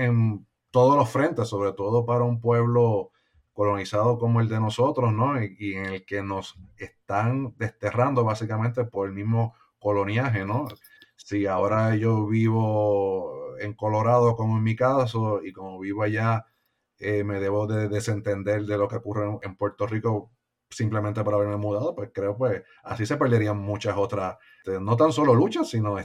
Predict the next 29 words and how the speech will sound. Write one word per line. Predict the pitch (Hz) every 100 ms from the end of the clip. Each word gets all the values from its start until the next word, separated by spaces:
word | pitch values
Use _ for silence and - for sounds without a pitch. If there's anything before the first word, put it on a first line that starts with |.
| -
digamos, | 92 113 120
discusiones, | 104 - 107 - 117 139 156 127 123 117
¿no? | 101 110 135
Este, | 110 - 98
ideas, | 98 101 110 139 123 104 104
¿no? | 95 123 117
Eh, | 92 87
maneras, | 92 95 110 123 104
¿no? | 113
De, | 110 95 - _ _ -
de | 92
cambiar | 92 90 95
la | 98
realidad. | 104 131
Creo | 113 107
que |
todos | 101 104 107
como | 87 92
ciudadanos, | - - 90 95 127 127 120
pues, | - 131 - _
tenemos | - - 98
una | 101 98
responsabilidad | 104 104 98 - 95 95 117
de, | 104 92 - _ _ _ -
de | 98 95
primero | 101 110 143
discutir | 113 113 - - - 104 123
los | 127 -
temas | 123 135 135 123